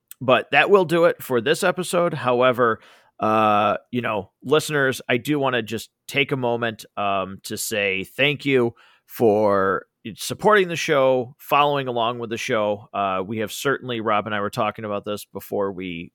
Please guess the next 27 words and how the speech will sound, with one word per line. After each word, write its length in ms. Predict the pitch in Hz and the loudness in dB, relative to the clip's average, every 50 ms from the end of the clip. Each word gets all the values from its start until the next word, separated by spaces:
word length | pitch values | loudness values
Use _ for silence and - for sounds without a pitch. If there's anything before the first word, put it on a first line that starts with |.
| _ _ 82 | _ _ -20
we 160 | 85 73 76 _ _ - | -20 -20 -20 _ _ -14
discussed 420 | - - - - 143 113 - - | -10 -6 -2 -2 -2 -2 -2 -6
this 180 | 95 92 - 147 | -10 -8 -2 -2
episode. 540 | 143 139 - 139 - - 143 127 123 123 120 _ _ _ _ _ _ _ _ - | -2 -2 -2 -6 -2 0 2 4 2 2 0 _ _ _ _ _ _ _ _ 0
Um, 500 | - 107 104 101 104 98 95 95 87 - _ _ _ _ _ _ _ _ _ _ | 2 4 4 2 2 0 -2 -6 -14 -16 _ _ _ _ _ _ _ _ _ _
lot 360 | - 107 113 123 139 139 160 | -8 -2 4 6 8 8 8
of 100 | 165 156 | 8 4
new 140 | 151 151 147 | 2 0 0
listeners, 800 | 135 123 131 127 - - 131 127 123 123 120 - - - - _ _ - | 2 2 2 2 0 -4 -4 -2 -2 -2 -2 -4 -8 -14 -18 _ _ -6
uh, 420 | - 101 98 90 95 92 87 82 - - _ _ - | -2 -2 0 0 0 0 -2 -4 -6 -10 _ _ -2
i-, 120 | 120 113 - | -2 -2 -2
i-, 140 | 131 135 - | -2 -4 -2
into 320 | - 139 139 135 - - 131 | -2 -2 -2 -2 -4 -4 -2
the 100 | 120 117 | -2 -2
fray, 320 | - - 127 117 113 120 | -2 0 0 0 0 0
so 260 | 117 - - 127 113 | -2 -2 0 0 0
to 100 | 110 113 | 0 -2
speak, 520 | - - - - 120 113 107 107 - - _ _ _ _ _ _ | -6 -8 -6 -4 -2 -2 -2 -4 -6 -10 _ _ _ _ _ _
new 240 | - 117 127 139 143 | -12 -8 -6 -6 -6
subscribers, 1040 | 139 - 131 107 - - - 127 117 107 113 113 95 117 110 107 107 104 - - - - | -6 -6 -10 -10 -10 -8 -2 0 2 2 2 0 0 -2 -4 -4 -4 -6 -8 -10 -10 -6
um, 440 | 92 101 95 92 90 90 90 90 - | -6 -4 -4 -4 -6 -8 -12 -16 -14
to 300 | - - 104 95 95 90 | -12 -10 -8 -8 -8 -8
the 100 | 76 - | -10 -10
social 340 | - - 107 110 - - 92 | -6 -4 -4 -4 -4 -6 -8
media 360 | 110 139 147 135 139 127 120 | -6 -6 -4 -2 -2 -2 -2
channels, 640 | - - - 127 117 113 113 113 110 110 110 - - | -4 -6 -6 -4 -4 -4 -4 -4 -4 -6 -6 -8 -10
to, 520 | - - 123 107 98 98 95 92 92 95 | -14 -10 -8 -8 -8 -6 -8 -8 -8 -10